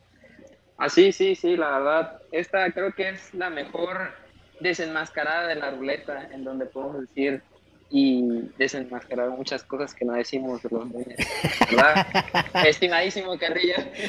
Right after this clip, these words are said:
Speaker 2: Sí, sí, sí, así es, por ahí, eh, saludando a, a todas las personas que nos están viendo, muchísimas gracias por tomarse el tiempo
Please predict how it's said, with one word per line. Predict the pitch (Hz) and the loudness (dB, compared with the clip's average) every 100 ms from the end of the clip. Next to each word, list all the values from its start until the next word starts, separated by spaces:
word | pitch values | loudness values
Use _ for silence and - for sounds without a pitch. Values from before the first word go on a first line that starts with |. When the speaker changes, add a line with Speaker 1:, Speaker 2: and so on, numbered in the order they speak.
| - | -6
Speaker 2:
Sí, | - 190 233 277 226 | 2 4 4 4 4
sí, | 240 208 | 2 4
sí, | 277 302 | 2 4
así | 196 180 220 | 4 4 4
es, | 226 262 | 4 2
por | 220 214 | 2 4
ahí, | 202 233 262 269 | 4 4 4 4
eh, | 226 202 196 190 | 4 4 4 4
saludando | 214 196 196 233 254 254 | 4 4 4 4 4 4
a, | 214 196 185 175 160 - - - - | 4 4 4 2 0 -6 -14 -6 2
a | 190 | 4
todas | 214 247 | 4 4
las | 220 | 4
personas | 190 196 247 | 4 4 4
que | 233 | 4
nos | 202 180 | 4 2
están | 156 208 220 | 2 2 4
viendo, | 240 262 262 | 4 4 2
muchísimas | 214 208 226 226 190 | 4 4 4 4 4
gracias | 202 220 220 | 4 4 2
por | - 247 262 | 4 2 4
tomarse | - 185 202 233 - 226 | 2 4 4 2 2 2
el | 196 - | 2 2
tiempo | 254 254 226 156 - | 4 4 2 0 0